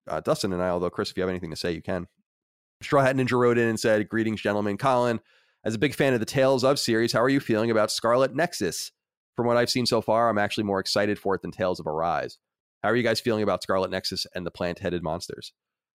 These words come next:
So this game comes out, by the time this show is live on Patreon, the game will have been out, and I'm really looking forward to playing it.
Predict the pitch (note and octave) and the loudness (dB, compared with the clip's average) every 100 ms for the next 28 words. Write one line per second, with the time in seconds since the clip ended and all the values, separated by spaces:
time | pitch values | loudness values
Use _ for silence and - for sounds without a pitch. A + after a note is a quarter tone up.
0 | _ - B2 A#2+ A#2+ D3 - F3+ F3 D3+ | _ -2 2 4 2 0 4 4 4 2
1 | C#3 C#3+ B2+ B2 C#3+ C3 A#2+ - - B2+ | 4 4 4 2 2 2 2 0 2 2
2 | A2+ G2+ A2 G2 G2 A2 G#2+ A2 G2+ G2+ | 2 2 2 2 0 -2 0 0 2 0
3 | G2 F#2+ F#2+ - - G2+ F#2 F2+ F2 G2 | -2 -4 -6 -6 -4 -2 0 -2 -2 0
4 | D3+ - _ _ _ _ _ _ _ F2 | -2 -4 _ _ _ _ _ _ _ -4
5 | E2+ E2 E2 E2 D#2+ - _ F2+ F2+ G2+ | -2 -2 -4 -6 -12 -18 _ -6 -2 0
6 | G2 F#2 F#2+ G2 F#2 F2+ D#2+ - A#2 D3 | 0 0 -2 -4 -2 -2 -4 -2 0 2
7 | F#3 G#3+ | 0 -4